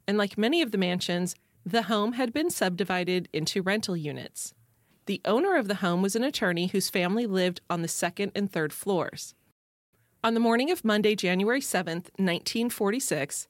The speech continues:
Mister and Missus Degnan awoke, knowing it was Betty and Suzanne's first day back at school after Christmas vacation. In a documentary called Serial Killer, The Lipstick Killer, Betty remembered her mother going in to wake up her sister Suzanne and screaming.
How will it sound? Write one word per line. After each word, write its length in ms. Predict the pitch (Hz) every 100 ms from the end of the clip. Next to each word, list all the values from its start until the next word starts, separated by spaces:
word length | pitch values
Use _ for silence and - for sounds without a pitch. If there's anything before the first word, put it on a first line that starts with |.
| -
Mister 300 | 220 220 285
and 100 | 320
Missus 300 | 294 339 330
Degnan 380 | 214 185 214 247
awoke, 420 | 202 170 165 - _ _ -
knowing 320 | 208 220 262
it 60 | 262
was 120 | 226
Betty 300 | - 185 208
and 120 | 269
Suzanne's 520 | - 311 254 202 196 -
first 260 | 190 190
day 120 | 220
back 260 | 208 196 202
at 80 | 269
school 380 | - 190 185 -
after 240 | 180 -
Christmas 460 | 175 175 - 175 -
vacation. 540 | 160 - 214 - 123 - _ _ _ _ _ _ _ _ _ -
In 120 | 208
a 40 | 214
documentary 800 | 196 202 - 302 285 - 180 175
called 240 | 185 175
Serial 400 | - 277 311 226
Killer, 480 | - 175 175 175 185 -
The 100 | 170
Lipstick 460 | 165 403 - 175 -
Killer, 420 | 180 156 151 175 _ _ _ _ _ -
Betty 220 | 220 247
remembered 400 | 311 269 226 247
her 100 | 247
mother 300 | 226 190 190
going 320 | 180 190 233
in 140 | 190 196
to 100 | 185
wake 220 | 180 214
up 100 | 233
her 80 | 247
sister 380 | 214 208 220
Suzanne 580 | 233 262 214 180 165 165 - _ _ -
and 140 | 196 196
screaming. 680 | - - 190 180 127 -